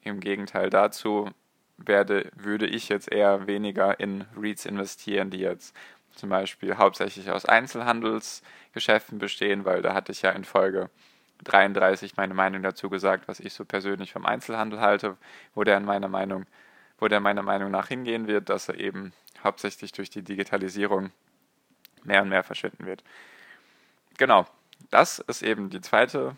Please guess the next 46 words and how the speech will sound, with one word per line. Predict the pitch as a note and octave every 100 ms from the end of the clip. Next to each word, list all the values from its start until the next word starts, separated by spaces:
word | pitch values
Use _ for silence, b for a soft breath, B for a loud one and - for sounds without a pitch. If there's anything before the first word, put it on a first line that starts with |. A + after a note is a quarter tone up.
| _
Möglichkeit. | A2+ A#2 B2 - A#2+ A#2 -
Also | G2
du, | G2 G2
du | -
kannst | G#2+ -
natürlich | G2+ - F#2+ -
auch | G2+
alles | - F#2+ -
mischen, | B2+ - B2+ B2+
du | F#2+
musst | G2+ -
hier | - - F#2+
auch | F#2+
natürlich | G2 - F#2+ -
gar | G#2
keine, | - G#2+ G#2 G2+ -
du | -
musst | G2+ - G#2+
die | G2 - -
Dividendenstrategie | G2 G2+ G2 - - G2 G2+ G2
natürlich | F#2+ G2+ G2
auch | G2
nicht | G2 - -
irgendwie | G#2 G2+
für | - G2
dich | G2 -
anwenden. | G#2+ A2+ A2 A2+
Das | G#2
ist | F#2
einfach | G2+ G#2
nur, | G2 G2 - B B B B B B B B -
hatte | G#2+ A2 G#2+
ich | -
ja |
bereits | G2+ F#2+ F#2+ -
in | F#2+
der | F#2 F2+ F2+ _ _ -
Folge | G2+ G2
dreiundsechzig | F#2+ G2+ A2 G#2+ - G#2 -
gesagt, | G2 G2 F#2+ F#2+
dass | -
ich | - G2+
einfach | F#2+ G2+
hier | - G2
ein | F#2+
paar | - F#2+ F#2